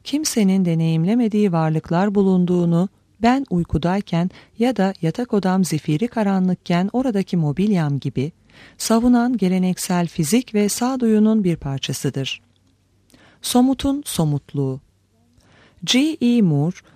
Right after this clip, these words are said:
bir kez trenlerin sadece istasyonda durdukları zaman tekerleklere sahip olduğunu söyleyen idealistleri,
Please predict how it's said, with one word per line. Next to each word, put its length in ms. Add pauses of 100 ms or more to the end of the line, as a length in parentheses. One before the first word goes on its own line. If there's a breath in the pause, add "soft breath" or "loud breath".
(140 soft breath)
bir 160
kez 420 (160)
trenlerin 540
sadece 520
istasyonda 760
durdukları 540
zaman 320
tekerleklere 800
sahip 440
olduğunu 400
söyleyen 540
idealistleri, 920